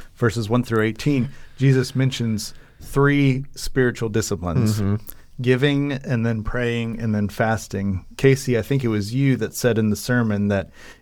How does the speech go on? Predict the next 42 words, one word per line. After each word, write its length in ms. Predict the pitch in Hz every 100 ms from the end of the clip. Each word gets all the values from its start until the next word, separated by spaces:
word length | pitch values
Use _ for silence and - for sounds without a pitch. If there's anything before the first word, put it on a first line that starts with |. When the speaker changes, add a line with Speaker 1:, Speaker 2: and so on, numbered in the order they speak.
| -
Speaker 1:
each 260 | 131 135
one 140 | 135 127
of 80 | 110
those 240 | 110 104
gets 260 | 107 98 -
more 380 | 110 107 110
and 160 | 110 101
more 320 | 101 98 98
difficult 840 | 92 95 107 - 110 - - - - -
Speaker 2:
Yeah. 300 | 139 120 104 101 -
Speaker 1:
for 560 | - 117 104 98 92 - - - - - - 139
us. 320 | 117 - -
Do 100 | 123
you 60 |
think 220 | 110 131 120
it's 120 | -
always 320 | 104 113 123
been 180 | 143 147
that 180 | 147 143
way? 100 | 143
Do 80 |
you 100 | 113
think 440 | 107 127 113 107 - - - -
for 540 | - 131 120 107 101 - - - -
the 140 | 120
people 600 | 107 123 - 110 107 101 - - - - - - - _
back 280 | 110 98 -
then, 500 | 113 120 131 131 -
two 120 | -
thousand 340 | 120 113 107 107
years 180 | 113 120
ago, 300 | 120 120 120
it 80 |
was 160 | 104 101
the 80 | 101
same 280 | - 110 107
thing, 440 | - 107 117 117
that 200 | 110 95
Speaker 2:
Mm. 220 | 131 117
Speaker 1:
this 180 | 104 -
was 200 | 110 95
the 220 | - 92